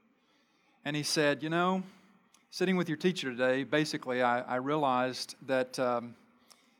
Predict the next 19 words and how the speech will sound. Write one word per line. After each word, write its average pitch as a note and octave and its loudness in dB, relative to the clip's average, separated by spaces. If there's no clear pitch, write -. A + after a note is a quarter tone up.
this F3+ -6
man G3+ 2
is D#3+ -4
not D#3+ 4
a - 2
very D3 0
good C#3+ -4
teacher." - -6
<laughs> - -16
I - -10
said, - -6
Well, B2+ -6
Dad, D#3 4
that's C#3+ -4
kind E3 -8
of D3+ -4
what D3 -4
we've C#3 -6
all C3+ 2